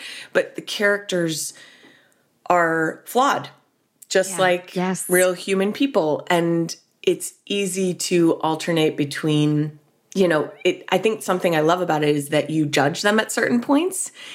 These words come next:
Speaker 1: and you release them at certain points.
Speaker 2: Yeah.
Speaker 1: So there's a lot of forgiveness and, but those themes, I think because the act of mothering is so central and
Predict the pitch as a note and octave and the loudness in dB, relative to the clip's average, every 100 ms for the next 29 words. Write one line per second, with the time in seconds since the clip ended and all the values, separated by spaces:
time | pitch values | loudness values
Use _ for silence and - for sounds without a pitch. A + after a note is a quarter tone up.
0 | - - F3 E3 E3 D#3 D3+ D3 - A2+ | -12 0 2 4 2 2 0 -2 -4 -8
1 | A2 - - D#3 - A#2 D3 C3+ A2 F#2+ | -10 -10 -2 -2 0 -2 -2 -6 -6 -4
2 | D#3 - E3 D#3+ D3+ - - D#3+ E3 D#3+ | -4 0 2 2 0 -2 -2 0 2 2
3 | D#3 D3+ - - - - - - F3 D#3+ | 0 -6 -16 -20 -20 -20 -18 -2 -2 2
4 | E3+ E3 D#3 D#3 D#3 D3 C#3+ C#3+ C3+ - | 0 2 -2 -2 0 2 4 4 2 -4
5 | - A3+ - G3+ G3+ G3+ C4 C4+ A#3+ - | -2 -2 2 0 0 -2 2 2 2 -2
6 | _ - F#3+ F#3 G3+ G3+ E3+ - G3 F#3 | _ -2 -2 0 -2 -2 -6 -4 0 0
7 | F#3 - - - - D#3+ D#3 D#3 D#3 - | 0 -8 -14 -18 -2 -2 2 0 0 0
8 | D#3+ D#3 D#3+ D3+ D3 C#3+ C#3 C#3 C#3 - | -2 2 0 2 2 2 2 0 -4 -4
9 | - E3 D#3 D#3 D3+ D3+ D#3 - _ - | 0 2 4 4 2 0 -4 -10 _ -20
10 | - _ _ - - - E3 D#3+ - D#3+ | -20 _ _ -8 -4 0 2 2 0 2
11 | D#3 D3+ D3+ C#3+ C#3+ C3+ C3+ - | 2 2 2 4 4 4 2 0